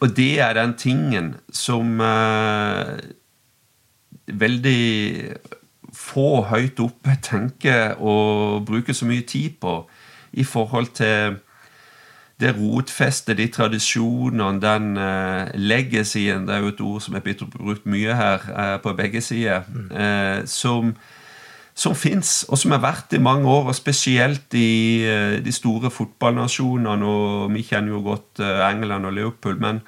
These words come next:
Speaker 1: en som går på kamp i dag, som er tjue, femogtjue år, han, eh, ble tatt med på kamp av far sin, og bestefaren gikk garantert også på,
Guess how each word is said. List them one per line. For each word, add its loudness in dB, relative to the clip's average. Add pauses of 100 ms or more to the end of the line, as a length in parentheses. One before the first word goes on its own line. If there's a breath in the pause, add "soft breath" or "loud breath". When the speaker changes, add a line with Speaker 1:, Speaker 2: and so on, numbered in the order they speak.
(840 loud breath)
Speaker 1:
en 2
som -2
går 2
på 2
kamp 0
i 2
dag, 2
som 2
er 2
tjue, -2
femogtjue 0
år, 0
han, 0
eh, -2
ble 0
tatt -2 (420)
med 0 (100)
på 0
kamp -2
av 0
far 0
sin, -2
og -2
bestefaren 0
gikk -4
garantert 0
også -2
på, -2